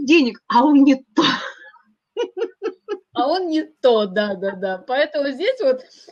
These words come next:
Speaker 2: спокойно, что действительно, как вот, э, говорят же, там вся наша жизнь игра. И вот, м, мы теряем с годами вот эту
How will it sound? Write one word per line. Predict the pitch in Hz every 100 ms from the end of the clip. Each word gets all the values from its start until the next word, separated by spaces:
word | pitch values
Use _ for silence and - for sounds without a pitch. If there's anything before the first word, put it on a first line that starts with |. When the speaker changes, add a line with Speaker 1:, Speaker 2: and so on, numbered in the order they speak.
| _
Speaker 2:
спокойно, | 247 262 294 294 311 254 220 214
что | 208 196
действительно, | 196 214 370 392
как | 247 233
вот, | 226 214
э, | 214 208 202 202
говорят | 190 214 311 277
же, | 208
там | 208 190
вся | 226 240
наша | 233 226 220
жизнь | 196 214 208 226
игра. | 208 285 370 508 - _ _ _ -
И | 247
вот, | 349 392 _ _ _ _ _
м, | 196 202 202 208 208
мы | 247
теряем | 330 349 339 262 220
с |
годами | 214 262 254 208
вот | 214 220
эту | 214 202